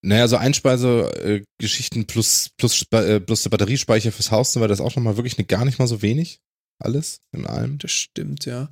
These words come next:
Speaker 1: Äh,
Speaker 2: Nee,
Speaker 1: und
Speaker 2: also ich hatte es jetzt
Speaker 1: Gleichzeitig
Speaker 2: wirklich
Speaker 1: und,
Speaker 2: rein
Speaker 1: und, und,
Speaker 2: von,
Speaker 1: und.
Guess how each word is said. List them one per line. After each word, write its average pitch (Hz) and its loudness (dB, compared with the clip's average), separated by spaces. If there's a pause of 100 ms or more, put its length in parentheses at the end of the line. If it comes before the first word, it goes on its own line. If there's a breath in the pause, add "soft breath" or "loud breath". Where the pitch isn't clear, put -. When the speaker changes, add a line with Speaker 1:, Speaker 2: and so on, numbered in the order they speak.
(120)
Speaker 1:
Äh, 110 2
Speaker 2:
Nee, 143 2
Speaker 1:
und 107 2
Speaker 2:
also 110 4
ich - 0
hatte 190 4
es 170 2
jetzt 156 0
Speaker 1:
Gleichzeitig - 2
Speaker 2:
wirklich 135 0
Speaker 1:
und, 127 0
Speaker 2:
rein 135 0
Speaker 1:
und, 104 -2
und, 120 -2
Speaker 2:
von, 147 -2
Speaker 1:
und. 165 -6